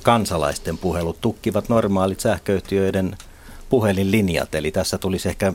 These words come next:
tää Juha ehdottaa myöskin sitä, että radiolla voisi olla isompi rooli siinä mielessä, ja tää puhe-, varmasti tää puhel-, puheluliikenne on sellainen, johon,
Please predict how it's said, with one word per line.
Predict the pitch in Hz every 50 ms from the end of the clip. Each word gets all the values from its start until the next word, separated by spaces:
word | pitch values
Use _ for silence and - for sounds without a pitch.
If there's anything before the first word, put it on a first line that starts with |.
| - -
tää | 98 92 90 -
Juha | 120 107 87 90 90
ehdottaa | 90 92 - - - - 104 101
myöskin | 104 104 101 85 - - 95
sitä, | - 110 98 - 90
että | 85 - -
radiolla | 95 107 110 98 92 85 80 78 78 87
voisi | 101 104 85 73 - 80
olla | 73 71 -
isompi | - 78 - 73 - - 76
rooli | 73 73 73 65 58 67 71 - - - - - - - - - -
siinä | - - 95 82 76 71
mielessä, | 64 - - - - - - - 82
ja | 80 80 80
tää | - 92 87
puhe-, | 87 - 107 95 95 95 95 101 - 98 101 107 - 110
varmasti | 101 98 92 - 82 - -
tää | - 98 95 90 92 101
puhel-, | - 123 104 101 95 87 85 -
puheluliikenne | - 123 107 101 92 87 82 - - - - - - 98 90 85 - 82 76 73 71 69
on | 69 69
sellainen, | - 78 80 73 71 71 - -
johon, | - 71 90 87